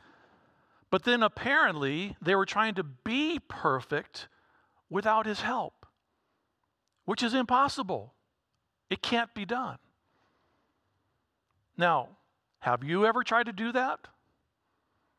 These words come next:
I have to say that I have. I'm guilty of trying to be perfect on my own. And it doesn't work. So, only Jesus was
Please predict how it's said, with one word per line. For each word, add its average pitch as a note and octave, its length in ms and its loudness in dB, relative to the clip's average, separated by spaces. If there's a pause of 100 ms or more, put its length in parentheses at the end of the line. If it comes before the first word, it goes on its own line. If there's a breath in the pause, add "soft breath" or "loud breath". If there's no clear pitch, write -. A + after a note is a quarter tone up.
(440)
I C3 120 0
have E3 140 -2
to C#3 80 -12
say D#3 200 -6
that C3 120 -2
I D3+ 120 2
have. F#3 400 -8 (960)
I'm E3 180 -2
guilty F3+ 420 -4
of D#3 140 -2
trying F#3+ 520 2
to E3 80 -10
be D#3+ 120 -8
perfect F3+ 600 -4 (640 soft breath)
on F3+ 220 2
my E3+ 240 2
own. E3+ 440 -6 (1900)
And D#3 100 -6
it D#3+ 60 -6
doesn't F3+ 320 -2
work. G3 420 -6 (2250 soft breath)
So, G#3+ 420 2
only A3 360 2
Jesus A3 500 -2
was G3+ 340 2